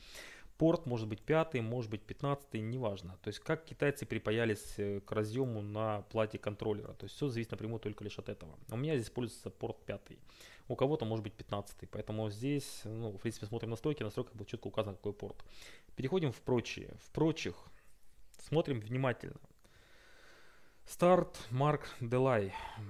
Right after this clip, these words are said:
Блин, ну это для тех, кто занимается какой-то серийной маркировкой, задержкой, с отсрочкой и всем остальным. Максимальное время отсрочки здесь будет десять секунд. Уже проверяли, тестировали. Это потом я отдельно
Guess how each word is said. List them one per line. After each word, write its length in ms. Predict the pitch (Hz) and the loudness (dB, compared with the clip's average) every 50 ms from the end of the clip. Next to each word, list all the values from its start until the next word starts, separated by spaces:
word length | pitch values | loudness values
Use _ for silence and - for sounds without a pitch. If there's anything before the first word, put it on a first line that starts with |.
| 101 101 | -6 -4
Блин, 340 | 104 107 113 107 98 92 104 | -2 0 0 0 0 0 2
ну 220 | 123 151 165 - - | 2 2 2 2 2
это 280 | 131 139 - - 131 | 0 -2 0 0 -2
для 180 | 113 110 117 117 | 0 2 2 0
тех, 260 | - - 160 160 151 | 2 4 2 2 2
кто 420 | - - - - - 131 131 127 117 | 0 -4 -6 0 2 4 4 4 2
занимается 680 | 107 107 107 110 113 123 127 123 117 110 - - 101 95 | 2 0 0 0 0 2 2 2 2 0 0 -4 -8 -8
какой-то 360 | - - - - 123 - 101 | -10 -10 -8 -6 -6 -4 -6
серийной 420 | - - 113 110 131 139 127 120 | -4 -2 -2 0 0 0 0 0
маркировкой, 640 | 110 107 101 - - - 113 123 120 117 - 101 95 | 0 0 -2 -2 -2 0 0 0 0 0 0 -2 -2
задержкой, 600 | 95 101 98 98 107 117 117 - - - 101 95 | 0 -2 -2 0 0 0 0 0 -2 -4 -6 -6
с 180 | - - - | -6 -6 -4
отсрочкой 840 | 98 95 - - - - - - 107 110 127 123 - - - - 101 | -4 -6 -6 -10 -18 -16 -4 0 2 2 2 2 0 -4 -4 -4 -4
и 20 | |
всем 160 | - - 113 113 | -4 -4 -6 -6
остальным. 340 | - - 113 107 101 95 | -4 -2 -2 -2 -2 -4
Максимальное 440 | 98 98 - - 147 151 156 143 123 | -6 -8 -6 -2 0 0 2 2 2
время 220 | 113 131 131 120 110 | 0 0 0 0 -2
отсрочки 380 | - - 135 135 - - - | -2 -2 -2 -2 -4 -4 -6
здесь 240 | 98 98 110 113 107 | -4 -2 -2 -2 -4
будет 280 | 104 104 101 98 95 98 | -4 -8 -10 -10 -8 -6
десять 340 | 104 110 107 101 101 - | -4 -4 -4 -4 -6 -8
секунд. 460 | - - - - - 160 156 147 - - | -8 -12 -8 -4 -2 -2 -2 -2 -2 -4
Уже 180 | 113 104 110 | -4 -4 -4
проверяли, 380 | - 104 101 104 120 127 120 110 | -4 -4 -4 -2 0 0 0 0
тестировали. 480 | - - 101 - - 139 127 117 107 | -2 -4 -8 -6 -4 -2 -2 -2 -2
Это 120 | 101 - - | -2 -4 -8
потом 200 | - - - 107 | -8 -6 -6 -4
я 60 | 104 | -4
отдельно 280 | 101 104 107 104 101 | -2 -2 -2 -4 -4